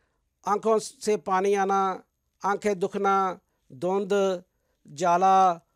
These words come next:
सकता, शबकोरी, ये सब दारचीनी के सफ़ूफ खाने से इंशाल्लाह ख़त्म हो जाते हैं। जोड़ों के दर्दों में दारचीनी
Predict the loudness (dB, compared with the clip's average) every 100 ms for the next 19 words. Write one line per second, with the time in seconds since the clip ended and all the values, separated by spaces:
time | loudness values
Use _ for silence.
0 | -12 -8 -8 -2 0 0 0 -4 -4 -2
1 | 0 0 -4 -12 _ _ _ -4 -2 0
2 | -2 -2 0 0 0 -4 -4 -4 -4 -6
3 | -8 -10 -6 -4 -2 -4 -6 -6 -6 -6
4 | -4 -4 -4 -8 -6 -4 -2 -4 -6 -8
5 | -12 _ _ _ _ _ _ _ _ _
6 | _ _ _ _ _ _ _ _ -4 0
7 | 2 0 0 0 0 0 2 2 0 -4
8 | _ _ _ -2 2 2 0 -2 0